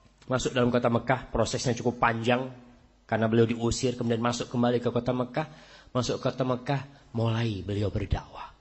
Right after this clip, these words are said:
Ketika itu musim haji, tahun sepuluh kenabian.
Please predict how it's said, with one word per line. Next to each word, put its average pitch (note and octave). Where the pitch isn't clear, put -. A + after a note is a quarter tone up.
Ketika A#2+
itu A#2
musim G#2+
haji, F#2+
tahun A2
sepuluh G#2+
kenabian. -